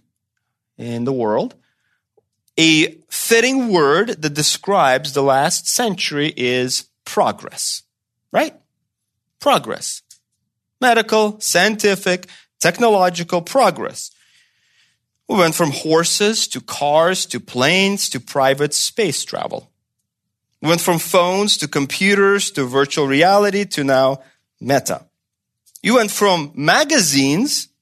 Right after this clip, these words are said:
kind of giving you coupons what to buy and advertising to Amazon predicting your shopping habits. We went from paying with salt back in the day, literally, that was a medium, a currency,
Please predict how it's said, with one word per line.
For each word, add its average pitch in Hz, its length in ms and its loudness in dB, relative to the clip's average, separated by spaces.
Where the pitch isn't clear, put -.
kind 170 180 2
of 139 140 0
giving 165 280 2
you 160 80 0
coupons 151 560 -2
what 143 160 -8
to 175 100 -4
buy 139 320 4
and 135 180 0
advertising 139 680 -2
to 151 360 -2
Amazon 156 640 2
predicting 156 640 -2
your 175 120 0
shopping 175 460 -2
habits. - 580 -8
We 180 80 0
went 220 140 2
from 214 200 0
paying 269 580 2
with 254 160 2
salt 233 800 2
back 139 240 0
in 202 60 0
the 247 100 2
day, 160 460 2
literally, 170 680 -2
that 117 180 0
was 160 300 -2
a 143 160 0
medium, 147 680 0
a - 80 -10
currency, 170 640 -4